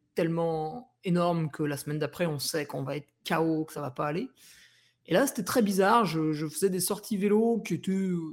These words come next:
franchement pas excessives. Et à un moment donné, je suis parti faire quatre heures de vélo, mais à un rythme, euh,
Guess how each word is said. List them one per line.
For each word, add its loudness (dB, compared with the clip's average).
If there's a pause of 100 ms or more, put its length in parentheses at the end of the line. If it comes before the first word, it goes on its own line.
(300)
franchement -6
pas -4
excessives. -2 (640)
Et 0
à 4
un 6
moment 6
donné, 2
je -2
suis -8
parti -4
faire -6
quatre -6
heures -2
de -2
vélo, 4
mais 2
à 0
un 2
rythme, 0
euh, -4